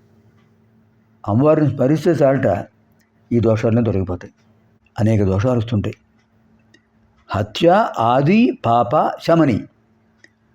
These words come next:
ఆది మొదలైన పాప పాపములను, హత్య ఆది,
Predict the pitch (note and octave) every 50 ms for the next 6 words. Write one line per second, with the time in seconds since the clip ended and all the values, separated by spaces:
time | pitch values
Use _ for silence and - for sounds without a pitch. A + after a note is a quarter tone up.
0 | _ _ _ _ _ _ _ _ _ _ _ _ _ _ _ _ _ _ _ -
1 | - F#2+ A2+ C3+ D3+ F3+ E3 C3+ B2+ B2 C#3 C#3+ C#3+ B2 G2+ F2 - - _ _
2 | _ _ _ _ _ _ _ _ _ _ _ _ _ _ - A#2 A#2+ B2+ B2+ C#3+
3 | C3+ C3+ - A#2+ A#2 A2 B2+ A#2+ A#2 A2+ G2 F#2 - - _ _ - - - G#2
4 | G#2 - - - E3+ F#3 A3 - - A#2+ A2 G#2 G#2 G2+ - -